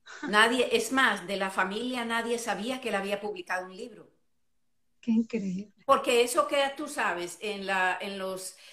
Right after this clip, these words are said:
Speaker 2: en las bibliotecas de la curia,
Speaker 1: Sí.
Speaker 2: como se llama, la curia, o sea, de, de la Iglesia Católica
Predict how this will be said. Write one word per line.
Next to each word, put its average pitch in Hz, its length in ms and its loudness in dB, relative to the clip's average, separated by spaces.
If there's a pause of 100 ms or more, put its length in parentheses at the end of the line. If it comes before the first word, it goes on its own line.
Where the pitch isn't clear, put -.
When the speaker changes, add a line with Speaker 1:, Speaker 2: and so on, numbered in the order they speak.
(360)
Speaker 2:
en 202 260 -4
las 180 320 2
bibliotecas 202 960 0
de 175 560 0
la 175 200 0
curia, 233 540 0
Speaker 1:
Sí. 226 60 0
Speaker 2:
como 185 180 -6
se 185 120 -12
llama, 175 280 0
la 180 200 0
curia, 208 400 0
o 190 40 0
sea, 175 280 -4
de, 170 220 -12
de 165 180 -12
la 160 420 -2
Iglesia 175 420 -2
Católica 190 680 -2